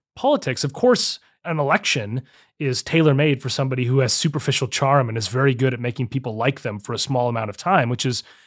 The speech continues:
basically what a narcissistic Machiavellian psychopath is built for. And we do have evidence, by the way, that they're overrepresented in the highest echelons of business and politics.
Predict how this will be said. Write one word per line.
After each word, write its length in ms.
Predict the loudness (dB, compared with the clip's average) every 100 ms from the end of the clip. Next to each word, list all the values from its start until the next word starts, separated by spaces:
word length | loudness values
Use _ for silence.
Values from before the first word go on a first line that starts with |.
| 0
basically 320 | 0 2 0
what 120 | 0
a 60 | 0
narcissistic 640 | -2 -2 -2 -2 -2 -2
Machiavellian 520 | -2 -2 -4 -2 -2
psychopath 520 | -2 -4 -4 -6 -6 -6
is 180 | -10 -12 _ 4
built 200 | 4 2
for. 360 | -8 -8 -10 -12 _ _ _ -2
And 100 | 2
we 80 | 4
do 180 | 6 6
have 140 | 8
evidence, 300 | 4 2 0
by 160 | 2 2
the 80 |
way, 160 | 2 0
that 120 | -2
they're 160 | -4 -2
overrepresented 920 | 0 2 2 0 -2 0 2 0 -2
in 460 | -4 -4 -4 -4 -4
the 80 | -2
highest 340 | 0 0 -2
echelons 420 | -6 -4 -6 -6
of 140 | -8 -6
business 540 | -4 -4 -2 0 -2 -2
and 400 | -4 -4 -6 -2
politics. 600 | 2 2 0 -8 -12